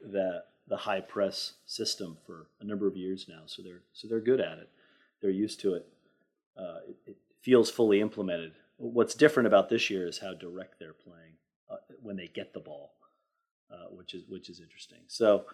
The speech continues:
um, yeah, that's a little bit about P score. That's the idea. It's the, it's, it, it's meant to be, keep it really simple,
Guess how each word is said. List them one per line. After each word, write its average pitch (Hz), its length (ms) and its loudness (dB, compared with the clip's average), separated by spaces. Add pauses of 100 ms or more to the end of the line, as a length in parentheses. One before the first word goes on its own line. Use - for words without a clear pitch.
(520)
um, 107 480 8 (680)
yeah, 180 160 12
that's 170 220 10
a 196 40 6
little 175 200 8
bit 139 100 8
about 113 260 12
P 110 120 0
score. 95 180 -6
That's 123 220 2
the 117 140 4
idea. 95 340 4
It's 95 160 -8
the, 120 240 -6 (100)
it's, - 180 -10 (280)
it, 131 180 -2
it's - 180 -2
meant 202 220 6
to 147 100 2
be, 110 420 2 (120)
keep - 200 -4
it 101 100 -4
really 123 260 6
simple, 107 560 2